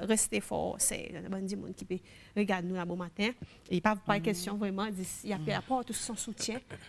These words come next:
Speaker 1: euh, son support avec vous, euh, avec, euh, sa support que, qui peut envie, euh, peut donner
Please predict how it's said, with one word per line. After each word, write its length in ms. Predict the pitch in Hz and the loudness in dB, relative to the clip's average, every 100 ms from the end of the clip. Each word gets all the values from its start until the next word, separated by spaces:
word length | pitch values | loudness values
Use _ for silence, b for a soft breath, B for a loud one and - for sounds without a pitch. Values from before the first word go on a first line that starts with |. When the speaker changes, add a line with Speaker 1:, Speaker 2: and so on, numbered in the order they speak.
| - | -6
Speaker 1:
euh, 160 | - 202 | -2 0
son 160 | 196 220 | 0 0
support 640 | 233 - 185 190 220 214 | 0 2 2 4 2 2
avec 320 | 202 196 196 - | 2 4 2 2
vous, 420 | 202 214 220 208 - | 0 2 2 0 0
euh, 260 | 190 180 180 B B B | 0 0 -4 B B B
avec, 360 | 190 185 - | 2 2 2
euh, 80 | 196 | 2
sa 180 | - 190 | 4 2
support 320 | - - 196 | 2 2 2
que, 160 | 226 208 | 2 0
qui 140 | - 208 | 2 -2
peut 160 | - | 0
envie, 340 | 196 180 175 220 b b b | -2 0 -2 -2 b b b
euh, 220 | 208 196 196 | 0 2 2
peut 440 | - 202 190 185 - | 4 4 6 4 2
donner 580 | 190 190 190 196 190 | 2 2 2 4 4